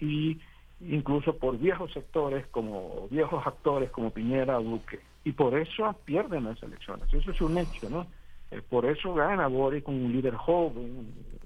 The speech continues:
que no pertenecía a un partido histórico tradicional, por eso gana Petro, que tiene una historia diferente, pero los retos son grandes.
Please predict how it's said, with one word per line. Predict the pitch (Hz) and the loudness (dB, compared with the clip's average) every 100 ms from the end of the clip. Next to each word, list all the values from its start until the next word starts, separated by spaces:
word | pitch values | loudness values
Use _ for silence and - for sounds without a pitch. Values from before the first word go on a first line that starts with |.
| - - - - - - - - - | -8 -8 -8 -10 -10 -8 -8 -10 -8
que | - | -6
no | 123 | -2
pertenecía | - - - 131 120 - 175 | 0 0 -2 -6 -6 -6 -4
a | |
un | 156 | -2
partido | 139 - 135 | -4 -2 -2
histórico | 131 143 135 120 | 0 0 0 -4
tradicional, | - 117 120 151 151 175 160 | -2 -2 0 2 4 4 2
por | 147 143 | -2 -2
eso | 143 | 0
gana | 127 123 | 0 -2
Petro, | - 180 170 147 135 | 0 0 0 -4 -10
que | - | -8
tiene | 127 123 | -6 -4
una | 127 | -4
historia | - 135 127 | -2 -2 0
diferente, | 127 139 143 143 180 175 - - - - | 0 2 2 0 -2 -4 -8 -12 -10 -2
pero | - 170 156 | 2 4 4
los | 156 | 2
retos | 202 208 - | 2 0 -2
son | - 131 | -6 -4
grandes. | 117 92 - | -4 -4 -8